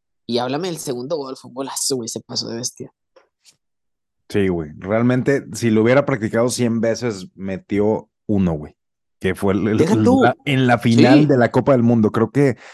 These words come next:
Speaker 2: también de repente nos olvidamos la presión que puede ser la final de la Copa del Mundo, güey. Es un, el escenario más deportivo, más grande que se me ocurre. Y hizo un
Speaker 1: Sí.
Speaker 2: montón de barbaridades, güey.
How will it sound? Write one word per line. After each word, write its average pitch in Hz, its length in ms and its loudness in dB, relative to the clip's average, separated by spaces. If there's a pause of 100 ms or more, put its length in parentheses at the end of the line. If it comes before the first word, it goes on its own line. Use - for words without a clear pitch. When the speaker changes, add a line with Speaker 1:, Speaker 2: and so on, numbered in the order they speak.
(160)
Speaker 2:
también 107 360 2
de 127 120 4
repente 113 420 0
nos 120 160 -4
olvidamos 98 640 0
la 98 320 -2
presión 107 500 -4
que 117 100 -10
puede 104 280 -2
ser 117 320 -6 (480)
la 95 160 -8
final 95 360 -8
de 135 100 -4
la 123 140 -6
Copa 123 280 -2
del 104 100 -2
Mundo, 113 320 -4
güey. 80 320 -12
Es 85 140 -14
un, 113 180 -6
el 104 200 -4
escenario 101 420 -2
más 127 280 0
deportivo, 110 760 -4
más 120 220 0
grande 113 460 2
que 110 120 -2
se 101 100 -4
me 90 100 0
ocurre. 98 460 0 (640)
Y 98 720 -2
hizo 107 280 -6
un 127 140 2
Speaker 1:
Sí. 123 60 2
Speaker 2:
montón 120 760 2
de 131 140 4
barbaridades, 98 960 2
güey. 143 320 -2